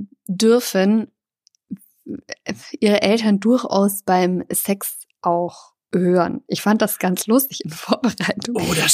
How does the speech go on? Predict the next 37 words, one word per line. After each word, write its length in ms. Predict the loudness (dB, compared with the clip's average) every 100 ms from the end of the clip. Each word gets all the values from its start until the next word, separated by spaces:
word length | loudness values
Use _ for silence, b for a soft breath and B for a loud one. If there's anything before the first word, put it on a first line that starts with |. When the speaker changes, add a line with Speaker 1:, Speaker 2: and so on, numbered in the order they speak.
| 2
Speaker 2:
haben 160 | 0
aber 180 | 0 2
Leute 260 | 4 4 2
geschrieben, 420 | 0 0 0 0
wie 60 | 0
sie 120 | 0
da 100 | 0
echt 300 | -2 -8 -8
von 480 | -4 -2 -2 -4 -8 _ _ _ B B B
Speaker 1:
Ich 200 | 0 4
Speaker 2:
einem 100 | 4
Speaker 1:
hätt- 80 | 4
Speaker 2:
Knick, 340 | 0 -2 -8 -6
also 200 | -4 -4
nicht 240 | -6 -6
so 80 | -8
geil 300 | -8 -8 -10 -12
war 260 | -14 -12 -12
als 120 | -14 -14
Kinder. 360 | -10 -10 -10 -14 _ _ _ _ _ _ _ -2
Speaker 1:
Ja, 380 | 2 4 4 2
aber 160 | -2
ich, 120 | -2 -6 -16 _ _
ich 220 | -12 -12 -16 _ -6
glaube, 680 | 0 2 4 2 2 -2 -6 -18 -20 _ _ -10
ich 160 | 0
will 80 | 2
jetzt 160 | 2 2
das 140 | -2
Thema 280 | 0 2 2
auch 120 | 0
gar 100 | 0
nicht 180 | -2 -2
zu 180 | 0 2
weit 180 | 2 2
Speaker 2:
Mhm. 80 |
Speaker 1:
aufmachen. 640 | 0 0 0 0 -2 -8